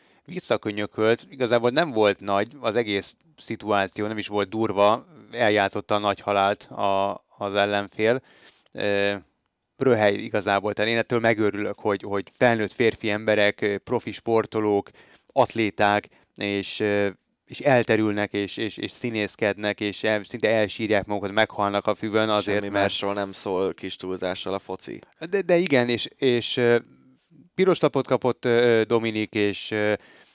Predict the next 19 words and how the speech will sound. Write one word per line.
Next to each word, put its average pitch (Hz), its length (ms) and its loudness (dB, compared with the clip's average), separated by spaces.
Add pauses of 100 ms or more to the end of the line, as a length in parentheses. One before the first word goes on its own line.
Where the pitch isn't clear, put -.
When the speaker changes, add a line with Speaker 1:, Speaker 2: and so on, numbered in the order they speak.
(140)
Speaker 1:
a, 101 360 2 (400)
a 107 60 -4
Lipcse 120 260 -2
vezérigazgatója 110 1080 2
szerint, 104 460 -6
ö, 110 40 -2 (360)
ő 117 100 -2
úgy, 117 340 -6
úgy 117 280 -8 (220)
apostrofált 110 600 -2
ezt 107 120 -6
az 110 80 -4
egész 110 300 0
esetet, 110 360 -2
hogy 107 120 -6
ilyen 110 160 -2
nem 117 180 -2
történhet 113 640 0
meg, 107 300 2